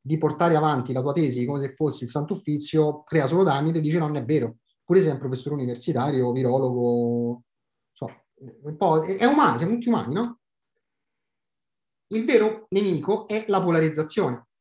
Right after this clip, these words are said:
questa segregazione all'interno dell'eco chamber, tanto che ci abbiamo pure interagito con il World Economic Forum varie volte per portare l'agenda nella dis-, creazione della piattaforma che fosse in grado non di prevedere fake news, ma di prevedere la polarizzazione.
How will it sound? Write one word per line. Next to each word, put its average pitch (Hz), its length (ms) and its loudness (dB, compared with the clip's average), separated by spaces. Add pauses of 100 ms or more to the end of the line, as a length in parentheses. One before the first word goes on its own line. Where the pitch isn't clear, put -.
questa 208 460 -2
segregazione 180 800 2
all'interno 139 400 -4
dell'eco 131 240 -2
chamber, 123 460 -4
tanto 135 340 -2
che 123 160 -4
ci - 120 -10
abbiamo 135 200 -4
pure 139 140 0
interagito 131 400 -2
con 127 80 0
il 123 40 0
World 127 160 0
Economic 127 320 0
Forum 127 380 0
varie 131 200 0
volte 131 560 0 (380)
per 170 680 4
portare 175 500 2
l'agenda 170 640 0
nella 151 240 -2
dis-, 156 360 -12 (380)
creazione 185 640 2
della 139 160 -2
piattaforma 165 520 0
che 131 120 -4
fosse 151 240 -10
in 170 60 0
grado 151 200 0
non 196 140 0
di 160 60 4
prevedere 139 300 -2
fake 135 240 -6
news, 123 200 -4
ma 143 80 -6
di 156 80 0
prevedere 160 260 2
la 170 140 2
polarizzazione. 127 720 -4